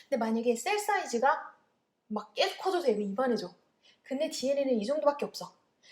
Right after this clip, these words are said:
그러면 이 정도의 디엔에이의 인포메이션 가지고 이 큰 사이즈의 셀을 컨트롤할 수 있을까요? 없습니다. 네, 그래서 우리 몸에 있는 셀들은 다 사이즈가 조그맣게 킵되는 거예요.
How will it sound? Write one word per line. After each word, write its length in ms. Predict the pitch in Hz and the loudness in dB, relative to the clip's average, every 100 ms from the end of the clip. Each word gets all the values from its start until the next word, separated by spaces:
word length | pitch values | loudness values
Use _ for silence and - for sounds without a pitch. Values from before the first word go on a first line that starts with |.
| - | -16
그러면 260 | - 381 302 | -8 -8 -6
이 240 | 311 381 403 | -2 0 2
정도의 400 | 427 403 370 - | 0 0 -6 -6
디엔에이의 520 | 262 277 302 302 240 | -4 -2 -2 0 0
인포메이션 460 | 226 277 277 277 226 | 0 -2 -4 -4 -6
가지고 520 | 220 226 196 196 190 | -6 -6 -6 -6 -6
이 220 | 226 - | -8 -8
큰 300 | - - 453 | -2 4 4
사이즈의 420 | 440 392 370 254 | 6 6 6 2
셀을 680 | 226 359 370 - 233 170 - _ _ | 0 0 4 6 6 2 -6 _ _
컨트롤할 380 | - 381 381 415 | -14 -4 0 0
수 80 | 403 | 0
있을까요? 420 | - - 190 294 - - - _ | -4 -6 -8 -8 -12 -20 -20 _
없습니다. 760 | 185 190 - 427 254 - - - - - | -6 -4 2 2 2 -2 -10 -14 -20 -2
네, 180 | 220 208 | 0 0
그래서 880 | - 285 403 427 247 339 - - _ | -4 -2 0 2 4 4 2 -8 _
우리 260 | 220 247 269 | -6 -4 -2
몸에 280 | 202 233 | 0 0
있는 200 | 269 220 | 0 -2
셀들은 600 | 220 370 381 269 381 214 - _ | 0 -2 -2 -4 -6 -8 -10 _
다 140 | - | -10
사이즈가 520 | 277 392 415 370 320 - | -4 -2 -2 -2 -6 -4
조그맣게 460 | 466 480 427 - | -2 0 -2 -6
킵되는 480 | - 415 415 226 226 | 2 2 2 -6 -6
거예요. 280 | 180 170 | -8 -10